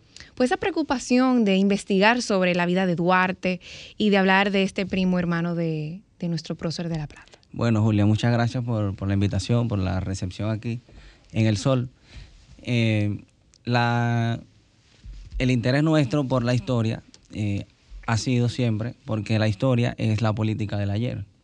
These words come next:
Speaker 2: Entonces nosotros como jóvenes políticos debemos conocer la historia de nuestro país y la historia, eh, universal también, si nos, si nos interesa, pero fundamentalmente la historia de nuestro país.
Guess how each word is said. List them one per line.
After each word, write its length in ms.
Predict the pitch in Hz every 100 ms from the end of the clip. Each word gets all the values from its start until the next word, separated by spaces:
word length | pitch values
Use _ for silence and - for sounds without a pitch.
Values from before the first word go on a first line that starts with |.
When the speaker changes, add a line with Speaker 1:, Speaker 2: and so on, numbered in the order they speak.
| _ _ - _ _ _ -
Speaker 2:
Entonces 320 | - 117 123 120
nosotros 400 | 110 117 123 127
como 260 | 127 117
jóvenes 360 | 110 120 123 117
políticos 520 | 127 123 110 110 110
debemos 320 | 104 104 110
conocer 500 | 110 107 95 107 104
la 120 | 101
historia 560 | 98 92 117 110 107 123 _ _ -
de 120 | 107
nuestro 240 | 110 117
país 440 | 107 131 113 - - _ _ -
y 360 | 107 120 127 -
la 80 | 110
historia, 560 | 101 - 107 110 107 98
eh, 380 | 101 101 92 82 - - - -
universal 600 | 101 101 95 - 123 110
también, 380 | 107 127 104
si 100 | 98
nos, 280 | 98 95 95
si 180 | - 98
nos 100 | 101
interesa, 400 | 98 113 139 -
pero 160 | 95 95
fundamentalmente 720 | 104 104 101 110 139 131 120
la 60 |
historia 280 | 101 113 117
de 80 | 107
nuestro 260 | 98 -
país. 300 | - - -